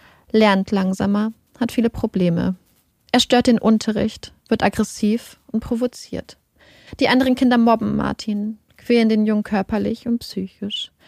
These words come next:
Wenn die anderen Kinder ihn nicht schikanieren, wird er ignoriert, ist alleine, isoliert. Die Schule, die anderen Kinder sind Martins Horror. Er will nicht zur Schule, täuscht Krankheiten und Wehwehchen vor, um bloß zu Hause bleiben zu dürfen.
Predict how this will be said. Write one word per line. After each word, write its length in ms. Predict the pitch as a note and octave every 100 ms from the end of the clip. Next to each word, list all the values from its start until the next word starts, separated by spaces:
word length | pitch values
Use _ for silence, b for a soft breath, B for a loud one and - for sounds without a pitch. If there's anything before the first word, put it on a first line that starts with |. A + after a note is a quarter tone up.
| b b b
Wenn 120 | B3+
die 80 | C4
anderen 260 | B3 A#3+ A#3
Kinder 280 | B3 A#3
ihn 180 | G#3+ G#3+
nicht 260 | A#3+ - -
schikanieren, 840 | - - F#3+ F#3+ G3+ G#3 A3+ A#3+ _
wird 200 | - A#3
er 80 | B3
ignoriert, 760 | A#3+ A#3 A#3 F#3+ F#3 - - - _ _ _ _ _ -
ist 140 | -
alleine, 640 | A3+ G3+ F#3 F#3+ G3 G#3+ - _ -
isoliert. 760 | A3+ A3+ A3 F#3+ F3+ F3+ - _ _ -
Die 100 | B3
Schule, 520 | - A#3 A3 A3 A#3+ - -
die 80 | B3+
anderen 320 | A3+ A#3 B3
Kinder 520 | - A3 G3+ G3+ A3 A3+
sind 160 | A#3
Martins 460 | A3+ A#3 C4 - -
Horror. 400 | G3 F3+ F3+ G3 _ _ _ B B B -
Er 140 | A3+
will 280 | A3+ C4 G#3+
nicht 200 | F#3 -
zur 120 | -
Schule, 460 | - - G3+ A3+ A3+ _ -
täuscht 320 | A#3+ - -
Krankheiten 640 | - G3+ - A3 G#3+ A3
und 160 | A3 A3+
Wehwehchen 520 | A#3 G#3+ G#3+ - G3+
vor, 380 | - G3+ G#3 A3
um 180 | A3 G#3+
bloß 340 | G#3+ G3+ - -
zu 160 | A3
Hause 260 | G3 G3 F#3
bleiben 340 | F#3 F#3 F#3
zu 140 | - G3
dürfen. 500 | - G3 - G3+